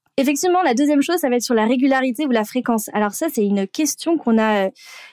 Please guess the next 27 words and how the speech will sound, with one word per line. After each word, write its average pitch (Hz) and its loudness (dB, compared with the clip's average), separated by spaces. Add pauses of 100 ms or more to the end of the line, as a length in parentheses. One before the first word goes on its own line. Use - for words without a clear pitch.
très 302 -2
régulièrement 269 2
et 240 0
qui 247 -4
est, 226 2
euh, 214 0 (1300)
qui 220 0
est - 2
un 220 -2
peu 269 -4
un 254 0
pain 240 0
point 226 0 (260)
chez - -4
les, 196 0
euh, - -2
chez 208 -4
les 185 -2
podcasteurs. 240 -2 (480)
Et, 233 0
euh, 220 2 (120)
parce 247 -2
que 311 0 (800)
un 240 0
podcast 302 -4
qui, 262 0
euh, 202 0